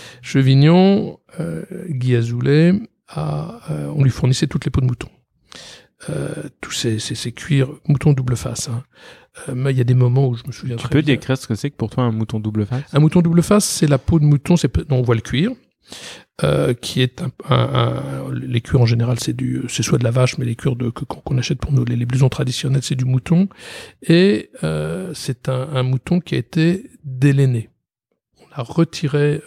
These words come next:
Speaker 1: euh, la laine, euh, de, de la peau et on a gardé que l'aspect cuir, l'aspect brillant. Mais, euh, sur la, la partie brillante, en fait, une, une peau, c'est comme un chauve, hein. Sur l'aspect, sur la partie brillante du cuir, la partie qu'on, qu'on, qu'on voit généralement,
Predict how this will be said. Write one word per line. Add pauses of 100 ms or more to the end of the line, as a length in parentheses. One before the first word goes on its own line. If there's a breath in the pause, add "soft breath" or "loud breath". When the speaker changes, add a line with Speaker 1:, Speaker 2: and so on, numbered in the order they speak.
Speaker 1:
euh,
la
laine, (640 loud breath)
euh,
de,
de
la
peau
et
on
a
gardé
que
l'aspect
cuir,
l'aspect
brillant. (500 loud breath)
Mais, (140)
euh,
sur
la,
la
partie
brillante, (160)
en
fait,
une,
une
peau,
c'est
comme
un
chauve,
hein. (380 loud breath)
Sur
l'aspect,
sur
la
partie
brillante
du
cuir,
la
partie
qu'on,
qu'on,
qu'on
voit
généralement,